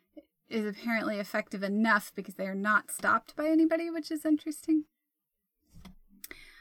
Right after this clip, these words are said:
Um, and then we see Ryo with a bunch of people and a person I assume is his dad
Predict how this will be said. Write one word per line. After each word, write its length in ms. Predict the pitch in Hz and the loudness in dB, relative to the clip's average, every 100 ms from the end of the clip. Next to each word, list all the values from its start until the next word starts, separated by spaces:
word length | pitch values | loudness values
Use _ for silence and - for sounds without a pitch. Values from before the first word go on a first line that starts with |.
| - _ - | -20 _ 2
Um, 420 | 233 196 208 - | 4 4 0 -2
and 180 | 262 247 | 4 6
then 520 | 277 277 277 277 269 | 6 4 6 8 6
we 100 | 254 | 4
see 260 | 240 247 214 | 0 -4 -4
Ryo 800 | 233 359 359 320 311 302 302 302 | 0 4 8 10 10 10 10 8
with 200 | 269 233 | 4 -2
a 60 | 214 | -2
bunch 200 | 214 220 | -2 -4
of 80 | - | -2
people 720 | 320 302 294 269 269 262 262 | 0 2 2 2 4 4 2
and 640 | - 226 220 214 208 202 - _ _ - | 0 -2 -2 -2 -4 -6 -12 _ _ -14
a 220 | 226 233 - | -12 -14 -10
person 380 | 247 233 - 214 | -8 -8 -6 -6
I 120 | 190 | -6
assume 680 | 185 214 - - 330 370 349 | -6 -8 -8 -4 -2 2 4
is 240 | 302 277 | 4 2
his 320 | 269 220 214 - | -4 -6 -8 -8
dad 680 | 220 226 202 196 190 196 202 | -2 2 4 4 0 -2 -6